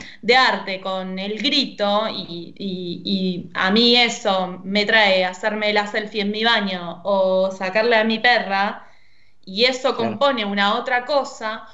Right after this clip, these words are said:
Speaker 1: o yo eso lo pongo en asociación a otra cosa, que eso también es interesante, porque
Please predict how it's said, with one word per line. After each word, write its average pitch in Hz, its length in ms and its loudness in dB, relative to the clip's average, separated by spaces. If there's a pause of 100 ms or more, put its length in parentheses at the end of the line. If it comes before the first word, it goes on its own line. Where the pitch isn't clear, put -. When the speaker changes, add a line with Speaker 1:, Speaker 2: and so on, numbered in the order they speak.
(120)
Speaker 1:
o 208 120 -6
yo 285 180 4
eso 339 280 0
lo 226 140 -2
pongo 247 200 -2
en 226 80 -2
asociación 208 880 -2
a 196 140 0
otra 185 240 -4
cosa, 214 680 -4
que 180 240 2
eso 208 180 -2
también 202 320 2
es 208 140 -4
interesante, 202 960 0 (280)
porque 214 600 0